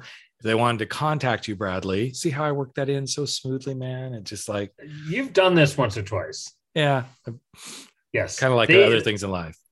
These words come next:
Speaker 2: <laughs> Um, I welcome emails. Um, I'm happy to share my pilot with, with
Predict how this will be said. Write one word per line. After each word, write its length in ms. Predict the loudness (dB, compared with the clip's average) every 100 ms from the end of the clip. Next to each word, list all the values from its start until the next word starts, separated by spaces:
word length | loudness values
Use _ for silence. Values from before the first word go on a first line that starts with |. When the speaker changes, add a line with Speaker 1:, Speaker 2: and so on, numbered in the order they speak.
| _ _ -14 -8
Speaker 2:
<laughs> 80 | -6 -6 -8 -8 -10 -10 -6 4
Um, 320 | 6 6 2 2
I 100 | 4
welcome 440 | 6 6 6 0
emails. 760 | 0 0 2 2 0 -4 -14 -10
Um, 240 | -6 -6 -4
I'm 140 | -4
happy 320 | -2 -2 -2 2
to 160 | 2
share 520 | 0 0 2 4 2 2
my 480 | 0 0 0 -2 -10 -16
pilot 460 | -6 -4 -4 -6 -6
with, 280 | -8 -10 _ -10
with 200 | -10